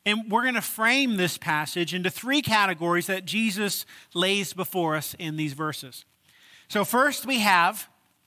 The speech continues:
in this different kind of life we've been called to,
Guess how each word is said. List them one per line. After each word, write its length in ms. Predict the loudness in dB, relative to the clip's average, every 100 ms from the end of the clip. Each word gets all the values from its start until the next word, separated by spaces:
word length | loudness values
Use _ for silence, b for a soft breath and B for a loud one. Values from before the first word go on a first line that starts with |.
| -4
in 180 | -2 2
this 220 | 0 0
different 640 | -8 0 0 2 0 0
kind 300 | 4 4 4
of 100 | 0
life 360 | 6 6 6 0
we've 220 | -4 -2
been 160 | -4 -2
called 360 | 2 2 0
to, 280 | -2 -2 -2